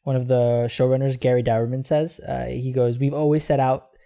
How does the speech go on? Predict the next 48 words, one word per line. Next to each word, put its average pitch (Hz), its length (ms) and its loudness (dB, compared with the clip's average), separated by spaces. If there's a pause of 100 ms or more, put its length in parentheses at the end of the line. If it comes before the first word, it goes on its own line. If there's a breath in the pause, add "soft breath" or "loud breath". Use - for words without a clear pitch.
to - 80 -4
make 139 140 0
Swamp 131 240 -2
Thing 135 180 -6
as 120 200 -6
hard 131 440 -2
R 120 280 -2
as 117 260 -4
we 110 100 -6
could 120 300 -2
and 117 140 -4
go 120 120 -2
graphic 120 420 -2
with 135 100 -6
the 123 80 -4
violence, 117 480 -4
with 120 120 -8
the 123 100 -4
adult 120 380 -2
themes, 120 300 -6
and 120 100 -4
make 117 180 -6
it 113 60 -6
as 113 140 -6
scary 113 380 -4
as 107 100 -6
possible. 101 560 -8 (360 loud breath)
Because 135 220 0
we're 139 100 4
doing 143 280 0
it 170 120 -4
through 147 120 0
the 135 80 2
D 135 160 -4
C 147 160 -4
streaming 131 360 -4
service, 113 340 -4
they 120 100 -2
really 123 220 0
pushed 123 320 -4
us, 110 160 -8
although 120 340 0
they 120 140 -4
didn't 131 220 -4
have - 200 -8
to 127 100 -6
push - 220 -8
hard 127 340 0